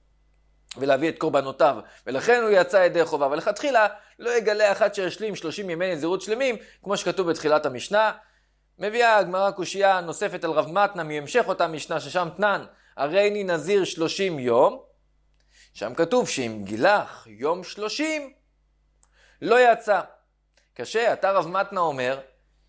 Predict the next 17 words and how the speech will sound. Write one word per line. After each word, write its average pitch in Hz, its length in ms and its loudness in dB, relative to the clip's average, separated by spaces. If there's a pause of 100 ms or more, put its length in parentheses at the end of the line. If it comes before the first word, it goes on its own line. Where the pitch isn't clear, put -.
(100)
שמקצת - 1700 -4
היום 175 180 2
ככולו, 220 420 0
נו, 185 220 -4
אז 160 260 -4
תחילת 214 340 0
יום 208 160 -8
שלושים, 160 540 -6 (440)
הסתיימו 226 500 -2
ימי 254 180 -2
הנזירות, 180 480 -2
אז 135 100 -4
למה 214 180 4
הוא 214 120 -4
גילח 196 320 2
ביום 190 220 -4
השלושים, 185 400 -10